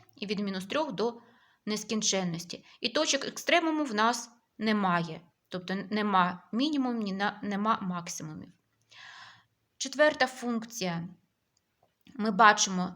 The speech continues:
що в нас вже нема ні кореня, ні знаменника, тому область визначення, е, <clears throat> це множина всіх дійсних чисел або від мінус нескінченності до плюс нескінченності. Знаходимо похідну.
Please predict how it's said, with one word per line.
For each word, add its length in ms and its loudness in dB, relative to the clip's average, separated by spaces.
що 200 2
в 100 -2
нас 340 4
вже 260 -2
нема 320 2
ні 100 -4
кореня, 440 0
ні 120 -4
знаменника, 600 0
тому 220 0
область 420 0
визначення, 800 -2
е, 60 -2
<clears throat> 260 2
це 300 0
множина 440 2
всіх 240 -2
дійсних 460 -4
чисел 500 -2
або 260 0
від 120 -6
мінус 300 -2
нескінченності 680 -4
до 120 -4
плюс 260 -8
нескінченності. 920 -6
Знаходимо 600 0
похідну. 720 -4